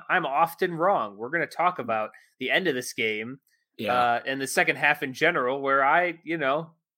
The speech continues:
Speaker 1: continue to be wrong about <laughs> various people and things.
Speaker 2: It especially happened to be on the Rams, and so we'll, we'll, we'll get there when we get to the second
Speaker 1: I,
Speaker 2: half.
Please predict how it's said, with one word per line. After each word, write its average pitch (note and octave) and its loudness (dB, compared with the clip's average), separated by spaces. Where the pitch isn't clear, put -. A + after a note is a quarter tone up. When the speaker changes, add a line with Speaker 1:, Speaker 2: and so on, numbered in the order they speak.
Speaker 1:
continue F#3+ -4
to B2 -4
be A2 -4
wrong G#2 -2
about G#2 -4
<laughs> - -
various F3 2
people E3+ -4
and E3 -8
things. D3+ -8
Speaker 2:
It B2+ 4
especially C3+ 2
happened A#2+ 2
to A#2 -2
be A2+ 2
on G#2+ -2
the A2+ -2
Rams, G#2 2
and G2 -8
so A#2 -2
we'll, C3+ 2
we'll, D#3+ 4
we'll F#3 2
get G3 6
there B2 2
when B2 0
we B2+ 0
get C3 4
to A#2+ -2
the B2 -8
second F#3 8
Speaker 1:
I, G#2 0
Speaker 2:
half. F#2 -4